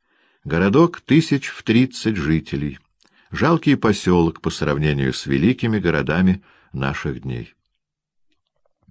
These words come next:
Тесная в третьей и последней при жизни Данте ограде зубчатых стен замкнутая, сжатая, как не распустившийся цветок,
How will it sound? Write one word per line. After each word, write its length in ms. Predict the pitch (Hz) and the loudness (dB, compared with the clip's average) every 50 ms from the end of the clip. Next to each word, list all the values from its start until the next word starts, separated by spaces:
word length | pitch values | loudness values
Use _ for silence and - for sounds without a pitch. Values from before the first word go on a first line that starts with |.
| _ _ _ _ _ _ _ _ _ _ _ _ _ _ _ _ - | _ _ _ _ _ _ _ _ _ _ _ _ _ _ _ _ -6
Тесная 640 | - - 101 104 101 - - 95 95 90 90 87 90 | 0 2 4 4 2 2 2 2 4 4 4 2 2
в 140 | - - | -2 -4
третьей 720 | - - - 85 95 101 101 202 - 101 101 101 98 - _ | -4 0 2 4 4 4 4 2 2 2 2 2 0 -4 _
и 100 | - 92 | -2 -2
последней 760 | 85 - 85 82 - - 87 78 85 92 95 82 90 92 92 | 0 0 -2 -2 -2 -2 2 2 4 4 4 2 2 0 0
при 240 | 87 - - 82 90 | 0 0 0 0 2
жизни 340 | 82 92 92 85 73 82 87 | 2 2 0 0 0 0 0
Данте 520 | 82 76 85 90 87 80 - - 82 82 - _ _ _ - - _ _ _ _ | 0 2 2 2 0 0 0 -2 -2 -2 -4 _ _ _ -20 -20 _ _ _ _
ограде 540 | - 78 80 69 76 78 85 85 80 80 85 | -4 -4 -2 0 0 0 2 2 2 2 2
зубчатых 640 | - - 85 82 - - 85 82 80 - 85 82 - | 2 2 0 -2 -2 -2 -2 -2 -2 -2 -4 -4 -4
стен 340 | - - - 82 78 78 76 | -6 -6 -2 0 0 0 -2
замкнутая, 720 | 62 - 78 85 87 87 - - 90 80 - 85 82 85 | -2 -2 0 0 -2 -2 -2 -4 -4 -2 0 0 0 0
сжатая, 720 | 80 69 64 58 65 80 87 87 - 90 85 85 85 85 - _ _ - - - - | 0 -2 -6 -4 -2 -2 -2 0 0 2 2 2 2 0 -4 _ _ -20 -20 -20 -10
как 260 | - 82 80 80 - - | -6 -6 -6 -6 -4 -2
не 120 | 78 80 | 0 0
распустившийся 1000 | 85 87 - - - 90 - - - 98 95 95 - - 87 82 76 - 78 73 | 0 0 -2 -2 -2 -2 -2 0 0 0 0 0 0 0 0 0 0 -2 -4 -4
цветок, 680 | 67 - - - 71 71 69 - 95 104 104 - - | -4 -6 -6 -4 -2 -2 0 2 0 0 0 -2 -12